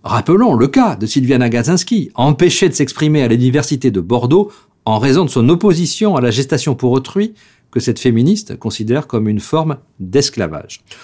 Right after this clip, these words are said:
Ou encore la destruction de livres de François Hollande avant sa venue à la fac de droit de Lille. Comment continuer à travailler dans une librairie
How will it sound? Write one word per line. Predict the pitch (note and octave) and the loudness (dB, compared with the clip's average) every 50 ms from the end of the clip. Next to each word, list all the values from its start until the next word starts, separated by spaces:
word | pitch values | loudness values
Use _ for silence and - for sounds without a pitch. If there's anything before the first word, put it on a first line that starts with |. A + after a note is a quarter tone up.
| - - _ _ | -20 -20 _ _
Ou | A#2+ A2 | -2 -2
encore | F#2+ E2+ - - A#3 A#3+ C#3 E2+ | -2 0 0 2 2 2 0 -2
la | D2 D2+ D#2+ | -8 -8 -2
destruction | F2+ C#3 D3 - - E3 - - - G#3 G3 C#3 | -2 0 0 0 -2 -4 -4 -2 0 0 0 0
de | G2+ F2+ F#2+ | 0 0 0
livres | F#2+ G2 A2+ C3 - F#2 F2 | 2 2 2 2 0 -2 -4
de | F2+ | -6
François | - - G#2+ G2+ - C3 C3+ | -6 -6 -6 -4 -2 0 2
Hollande | E3+ F#3+ G3 E3+ A#2 G2 - _ _ _ _ _ _ _ _ _ _ _ | 2 2 2 0 0 -4 -6 _ _ _ _ _ _ _ _ _ _ _
avant | C3+ C3 B2+ B2 E3 G3 | -2 -2 0 0 0 0
sa | F#3 - D3 B2 | 0 0 -2 -2
venue | G#2+ A2+ A2+ B2 D#3+ G3+ G3 F3 | 0 0 2 2 0 0 -2 -6
à | - A2 | -8 -8
la | G2+ G#2 G2 | -6 -6 -6
fac | - - C3 A2+ | -4 -4 -4 -4
de | G#2+ | -4
droit | G2+ F#2+ F#2+ A#2 B2 | -6 -4 -2 -2 -2
de | A2+ F#2+ | -2 -2
Lille. | F2+ F2 E2+ D#2+ D#2 - - _ _ _ _ _ _ _ _ _ _ | -4 -4 -6 -10 -12 -18 -20 _ _ _ _ _ _ _ _ _ _
Comment | - G3 G3+ G3 G3 F#3+ D#3+ C3 A2+ | 0 2 4 4 4 4 2 0 -2
continuer | - _ - E3+ F3+ F3+ - F3 E3+ E3+ D#3+ D3 C3 - | -4 _ -2 -2 -2 0 -2 -2 0 2 2 2 0 0
à | - A2+ | -2 -6
travailler | A2+ - - D#3+ D3 C#3+ C#3+ C#3+ C#3+ C#3+ C#3 C3 | -8 -6 -4 -4 -2 0 0 0 2 2 0 0
dans | - A2 G#2+ G2+ | 0 0 -4 -4
une | F#2 G2+ G2+ G2+ G2+ | -4 -2 -2 -2 -2
librairie | F#2+ F#2 B2 G3 F3+ C#3 C3 A#2+ G2+ F#2+ A#2 D3+ G#3 A#3+ | 0 0 0 0 2 2 0 0 0 -2 -2 -4 -4 -6